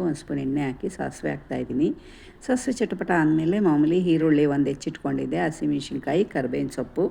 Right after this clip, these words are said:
ಎಲ್ಲನೂ ಒಟ್ಟಿಗೆ ಹಾಕಿ ಚೆನ್ನಾಗಿ ಈರುಳ್ಳಿ ಸಾಫ್ಟ್ ಆಗೋವರೆಗೂ ಬೆಂದ ನಂತರ ನಾನು ಕಾಳಿಗೆ ಉಪ್ಪು ಹಾಕಿದ್ದೀವಿ,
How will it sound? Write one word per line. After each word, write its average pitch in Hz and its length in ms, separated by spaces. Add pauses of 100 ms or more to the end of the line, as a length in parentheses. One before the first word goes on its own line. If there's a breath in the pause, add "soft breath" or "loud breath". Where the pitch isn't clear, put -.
(540 loud breath)
ಎಲ್ಲನೂ 185 360
ಒಟ್ಟಿಗೆ 165 280 (100)
ಹಾಕಿ 156 260 (160)
ಚೆನ್ನಾಗಿ 160 600 (600 loud breath)
ಈರುಳ್ಳಿ 165 320
ಸಾಫ್ಟ್ 165 460
ಆಗೋವರೆಗೂ 147 400 (100)
ಬೆಂದ 151 260
ನಂತರ 143 260 (580)
ನಾನು 147 220 (1700)
ಕಾಳಿಗೆ 208 340
ಉಪ್ಪು 185 200
ಹಾಕಿದ್ದೀವಿ, 147 540